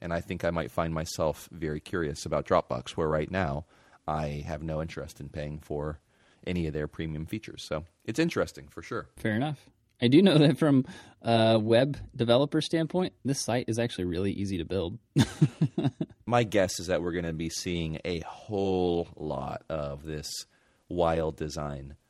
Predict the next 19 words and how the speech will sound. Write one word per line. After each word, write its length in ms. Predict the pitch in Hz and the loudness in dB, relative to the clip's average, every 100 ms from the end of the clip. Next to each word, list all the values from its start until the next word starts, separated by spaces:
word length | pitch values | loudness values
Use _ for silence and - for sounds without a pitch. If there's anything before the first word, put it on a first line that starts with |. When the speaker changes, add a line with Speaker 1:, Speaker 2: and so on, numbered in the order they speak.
| _ | _
Speaker 1:
especially 520 | - 90 - 107 - 82 | -4 -2 0 0 -2 -4
out 60 | |
of 60 | 78 | -4
Silicon 340 | - 73 73 | -6 -10 -8
Valley. 320 | 73 69 69 - _ _ | -4 -4 -6 -12 _ _
I, 180 | 104 104 110 | 0 2 2
I 140 | 113 | 0
thought 220 | 107 139 143 | 2 2 2
about 340 | 110 98 85 _ _ _ _ _ _ _ | 4 6 4 _ _ _ _ _ _ _
Medium 640 | 95 95 101 117 139 170 170 _ _ | -4 -2 0 -2 -4 -6 -12 _ _
as 180 | 90 95 | -4 -2
the 120 | 90 | -4
precursor 560 | - 101 - 92 - 113 | -2 -2 -2 -2 -2 -2
to 80 | 113 | -2
all 180 | 117 | -2
of 100 | 123 | -4
this, 220 | 123 151 - - - _ _ _ | -4 -6 -6 -10 -12 _ _ _
who 720 | - 110 98 92 87 85 85 - _ - | -2 0 2 2 0 -2 -4 -10 _ -6
went 360 | 95 104 90 | -2 0 -2